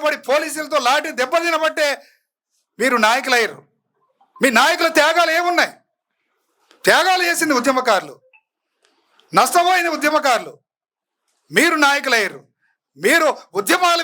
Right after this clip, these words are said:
పేరు చెప్పుకొని మీరు పదవులు తెచ్చుకున్నారు. మళ్ళీ ఈరోజు ఉద్యమకారులు చేస్తున్న ఉద్యమం ఇది. ఉద్యమకారులు ఉద్యమకార ఆత్మగౌరవం కోసం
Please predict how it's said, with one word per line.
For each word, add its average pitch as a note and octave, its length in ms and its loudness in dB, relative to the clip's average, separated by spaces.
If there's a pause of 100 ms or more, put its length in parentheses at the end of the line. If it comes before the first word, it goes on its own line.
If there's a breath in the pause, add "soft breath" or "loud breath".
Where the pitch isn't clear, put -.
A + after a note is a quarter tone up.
పేరు D4+ 160 -2
చెప్పుకొని C#4 340 -8
మీరు C#4+ 200 -8
పదవులు B3 280 -2
తెచ్చుకున్నారు. E3+ 400 -10 (960 soft breath)
మళ్ళీ E4+ 220 4 (100)
ఈరోజు E4 300 0 (340 loud breath)
ఉద్యమకారులు E4+ 640 2
చేస్తున్న C#4+ 340 -4 (100)
ఉద్యమం B3 340 -4
ఇది. F3+ 100 -10 (100)
ఉద్యమకారులు C4+ 720 0 (640 soft breath)
ఉద్యమకార D#4 460 0 (180)
ఆత్మగౌరవం E4+ 640 -2
కోసం C#4+ 220 -6